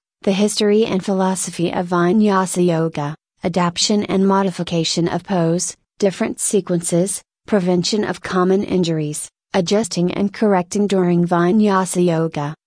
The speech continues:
and alignments of key postures, et cetera. Conclusion:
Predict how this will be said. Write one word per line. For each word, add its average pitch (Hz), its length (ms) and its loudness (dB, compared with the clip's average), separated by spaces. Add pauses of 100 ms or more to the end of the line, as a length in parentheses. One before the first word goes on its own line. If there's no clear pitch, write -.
(120)
and 190 180 4
alignments 185 600 2
of 196 120 -2
key 196 220 0
postures, 185 720 -2 (240)
et 185 240 0
cetera. 160 560 -2 (400)
Conclusion: 175 680 0